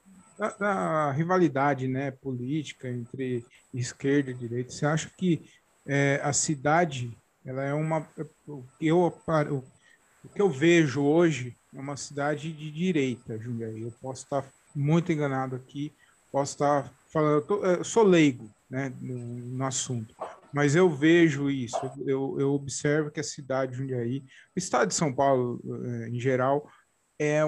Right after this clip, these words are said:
é um, é, é da di-, é de direita. Você acha que pelo fato de você ser de esquerda contribuiu bastante pra,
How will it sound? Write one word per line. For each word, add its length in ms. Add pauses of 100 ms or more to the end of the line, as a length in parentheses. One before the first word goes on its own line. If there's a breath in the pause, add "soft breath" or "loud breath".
(160)
é 120
um, 720
é, 380
é 40
da 140
di-, 160
é 100
de 120
direita. 360
Você 100
acha 240
que 200 (260)
pelo 200
fato 200
de 60
você 300
ser 320 (180)
de 120
esquerda 600 (520 loud breath)
contribuiu 640
bastante 680
pra, 640